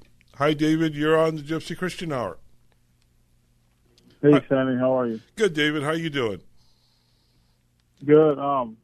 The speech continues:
Speaker 2: I have three people I wanna lift up. Well, first I wanna lift up myself. I'm having a, a angiogram for my heart, uh, on Thursday, um, to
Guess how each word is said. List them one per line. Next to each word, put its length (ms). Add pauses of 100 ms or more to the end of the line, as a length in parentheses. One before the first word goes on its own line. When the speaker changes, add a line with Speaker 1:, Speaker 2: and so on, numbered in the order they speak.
(120)
Speaker 2:
I 120
have 240 (280)
three 200
people 340
I 60
wanna 240
lift 240
up. 180
Well, 260 (380)
first 220
I 60
wanna 200
lift 160
up 80
myself. 560 (920)
I'm 140
having 320
a, 40
a 560 (260)
angiogram 720
for 80
my 160
heart, 360 (100)
uh, 40
on 240
Thursday, 600 (680)
um, 400
to 60